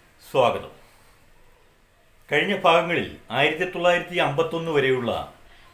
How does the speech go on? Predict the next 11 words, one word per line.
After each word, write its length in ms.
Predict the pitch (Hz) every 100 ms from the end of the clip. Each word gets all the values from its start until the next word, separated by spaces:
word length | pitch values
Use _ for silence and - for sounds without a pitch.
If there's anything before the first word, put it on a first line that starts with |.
| 127
മലയാള 420 | 139 160 165 175
സിനിമയുടെ 540 | - 143 135 143 143
ചരിത്രം 500 | 135 107 123 110 - - - _ _ -
നമ്മൾ 400 | 143 143 139 139 - -
ഒന്ന് 360 | 135 117 90 - -
ഓർത്തു 340 | 143 165 165
നോക്കുകയുണ്ടായി. 680 | 165 135 - 117 90 71 - - _ _ _ _ _ -
ആയിരത്തി 340 | 98 139 196
തൊള്ളായിരത്തി 400 | 190 175 170 170
അമ്പത്തിരണ്ട് 480 | 117 113 123 165 156
ആയപ്പോഴേക്കും 680 | 127 131 139 131 131 -